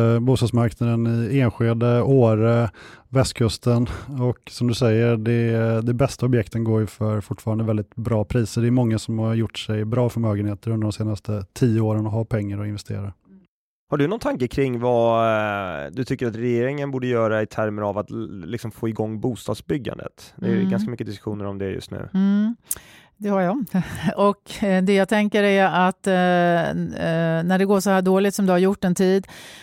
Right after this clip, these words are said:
Speaker 3: då, det man hör är ju då att nu måste någon göra något. Nej, men nu, nu räcker det. Nu måste ju någon stiga in. Och då brukar jag säga, sorry,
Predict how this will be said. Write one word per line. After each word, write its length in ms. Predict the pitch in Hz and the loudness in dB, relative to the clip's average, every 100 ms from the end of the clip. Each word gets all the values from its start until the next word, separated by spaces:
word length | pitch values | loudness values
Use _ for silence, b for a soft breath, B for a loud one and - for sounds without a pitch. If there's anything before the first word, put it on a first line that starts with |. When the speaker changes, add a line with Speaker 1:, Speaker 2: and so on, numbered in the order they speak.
| B | B
Speaker 3:
då, 540 | - 180 190 185 185 151 - | -6 0 4 4 4 0 0
det 140 | 185 | 0
man 140 | 185 | 2
hör 360 | 180 202 202 185 | 4 4 6 4
är 140 | 165 | 2
ju 140 | 165 165 | 0 0
då 120 | 156 | 0
att 180 | 160 - | -2 0
nu 140 | 214 | 0
måste 240 | 202 170 156 | 2 0 -4
någon 120 | 147 | -4
göra 220 | 151 156 | -4 -4
något. 240 | 151 - - _ _ _ | -8 -14 -20 _ _ _
Nej, 120 | 170 | -2
men 100 | 175 | 2
nu, 240 | 208 196 175 | 4 4 2
nu 160 | 196 | 0
räcker 240 | 165 151 151 | 0 -2 0
det. 60 | |
Nu 140 | 196 196 | 2 2
måste 280 | 165 147 151 | 0 -2 -2
ju 40 | |
någon 140 | 147 | -2
stiga 300 | 143 151 143 | -4 -6 -6
in. 160 | 131 - | -6 -6
Och 160 | 170 175 | -6 -2
då 180 | 185 | -2
brukar 260 | 185 175 180 | 0 -2 -2
jag 80 | 175 | -4
säga, 160 | 165 | -4
sorry, 360 | - 185 185 | -4 -4 -4